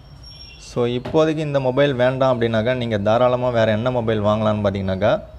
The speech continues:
Vivo Z one X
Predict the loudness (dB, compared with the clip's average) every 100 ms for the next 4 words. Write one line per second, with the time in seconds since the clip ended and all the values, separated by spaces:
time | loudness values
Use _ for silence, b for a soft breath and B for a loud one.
0 | -20 -20 -20 -20 -20 -20 -20 -20 -20 -10
1 | -4 -4 -2 0 2 0 -4 -20 -12 -8
2 | 0 0 2 0 0 -4 0